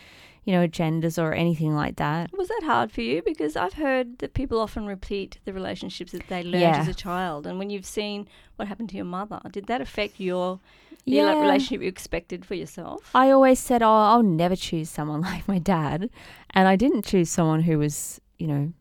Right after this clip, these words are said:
Speaker 1: physically abusive in that form, but I, I chose guys who were often emotionally unavailable or who just didn't respect me. And then I'd be heartbroken and wonder why it w-,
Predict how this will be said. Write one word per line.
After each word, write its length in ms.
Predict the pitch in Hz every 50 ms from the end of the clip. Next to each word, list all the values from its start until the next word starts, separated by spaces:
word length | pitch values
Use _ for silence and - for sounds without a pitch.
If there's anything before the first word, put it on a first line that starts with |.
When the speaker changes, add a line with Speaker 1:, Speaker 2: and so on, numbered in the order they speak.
| _ _
Speaker 1:
physically 720 | - - - - 208 202 185 190 175 - - 180 165 160 156
abusive 560 | 143 - 170 160 165 180 - - 165 151 151
in 100 | 156 151 151
that 200 | 151 143 - - _ -
form, 520 | - - - 180 180 175 170 165 160 151
but 200 | 143 160 156 -
I, 320 | - - 160 151 151 151 147 _ _ _ _ _ _ _ _ -
I 80 | 165
chose 400 | 170 165 - - 196 196 196 185
guys 380 | - - 175 170 160 165 165 -
who 100 | - 175
were 160 | 160 156 151
often 420 | 147 147 - - - 156 151 151 -
emotionally 640 | - 170 160 156 151 156 160 - - 165 156 156 151
unavailable 840 | 147 151 156 147 156 151 151 147 151 151 147 156 147 151 180 220 - _ - - - - - - - _ _ _ -
or 380 | 175 170 160 156 156 156 160 160
who 600 | 147 170 160 156 151 151 151 151 151 156 156 156 - -
just 220 | - 226 220 - -
didn't 260 | - 170 151 147 -
respect 520 | 156 143 - - - 151 147 - _ -
me. 300 | - 151 143 151 147 147 - _ _ _ _ _ _ -
And 200 | 185 180 165 165
then 120 | 165 160
I'd 140 | 151 156 147
be 80 | 175
heartbroken 640 | 180 170 170 143 - - - 147 156 147 - - 170
and 100 | 160 175
wonder 240 | 175 156 151 165 175
why 200 | 156 156 156 156
it 20 |
w-, 180 | - 180 - -